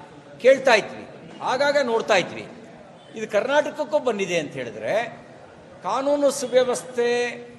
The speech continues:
ಅನ್ನೋದು ಯಾವ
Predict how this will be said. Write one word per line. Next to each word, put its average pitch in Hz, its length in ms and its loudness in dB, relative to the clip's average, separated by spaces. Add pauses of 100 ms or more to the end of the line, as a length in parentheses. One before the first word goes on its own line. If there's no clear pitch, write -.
(1200)
ಅನ್ನೋದು 254 500 -4
ಯಾವ 226 460 2